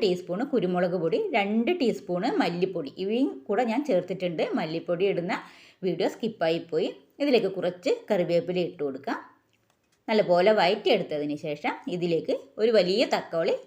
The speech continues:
ചെറുതായി അരിഞ്ഞത് കൂടെ ചേർത്ത് കൊടുക്കുന്നുണ്ട്. അതൊന്ന് ചെറുതായി വാടിക്കിട്ടണം. അതിനുശേഷം ഇതിലേക്ക് ഒരു വലിയ ഉരുളക്കിഴങ്ങ് അരിഞ്ഞത് കൂടെ ഞാൻ ചേർത്ത് കൊടുക്കുന്നുണ്ട്.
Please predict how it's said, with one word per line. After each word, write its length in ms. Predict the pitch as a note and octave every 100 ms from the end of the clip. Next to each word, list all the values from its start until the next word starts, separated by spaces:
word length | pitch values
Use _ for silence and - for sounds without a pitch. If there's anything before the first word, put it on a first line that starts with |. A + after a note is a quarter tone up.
| -
ചെറുതായി 400 | C4+ F3+ D#3 D#3 D#3
അരിഞ്ഞത് 320 | D3+ D#3+ E3 D#3
കൂടെ 140 | - - -
ചേർത്ത് 220 | G#4+ B3
കൊടുക്കുന്നുണ്ട്. 460 | F#3 D3+ D#3 D3 D3 - _ _ _ _ -
അതൊന്ന് 300 | D#4 A#3 F3 - -
ചെറുതായി 400 | C#4 D3+ C3+ E3
വാടിക്കിട്ടണം. 560 | D#3 D3 D3 C3+ B2+ - _ _ _ _ _ _ _ _ _ _ _ _ _ _ _ _ _ _
അതിനുശേഷം 440 | A4+ G#4+ A#3+ F#3 F3
ഇതിലേക്ക് 400 | D#3+ F#3+ D#3 F#3+ - - _ _ _ _ _
ഒരു 120 | G4+ F4+
വലിയ 320 | G#3+ G3 G#3+ B4 - - -
ഉരുളക്കിഴങ്ങ് 580 | G3 F#3 F#3 D#3+ D#3 C#4+ - _ -
അരിഞ്ഞത് 320 | F#3 E3+ E3+ D#3+
കൂടെ 140 | E3 - F4+
ഞാൻ 100 | F#4+
ചേർത്ത് 220 | C4 G3+ D#3+
കൊടുക്കുന്നുണ്ട്. 420 | C#3+ - G#2+ -